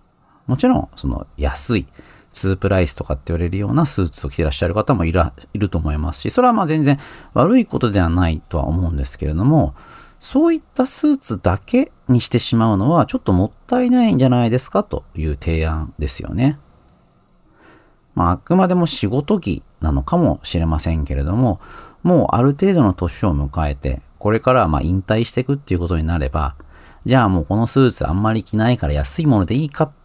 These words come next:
ていうふうに考えてしまいがちですけれども、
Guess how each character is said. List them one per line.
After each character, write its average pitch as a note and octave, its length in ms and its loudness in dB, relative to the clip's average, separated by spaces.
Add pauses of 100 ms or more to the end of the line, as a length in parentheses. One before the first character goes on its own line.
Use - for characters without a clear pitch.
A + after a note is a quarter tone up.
て C#3+ 80 -4
い D3 60 0
う - 20 0
ふ C#3+ 120 -6
う F#3 40 0
に D#3+ 200 0
考 F2 360 -2
え E2+ 80 -2
て - 100 -14
し - 160 -8
ま C3 140 2
い C3 60 2
が B2+ 120 0
ち B2 180 -4
で A2+ 80 -2
す - 100 -10
け - 100 -8
れ D2+ 80 -4
ど D2 120 -6
も、 D2 220 -4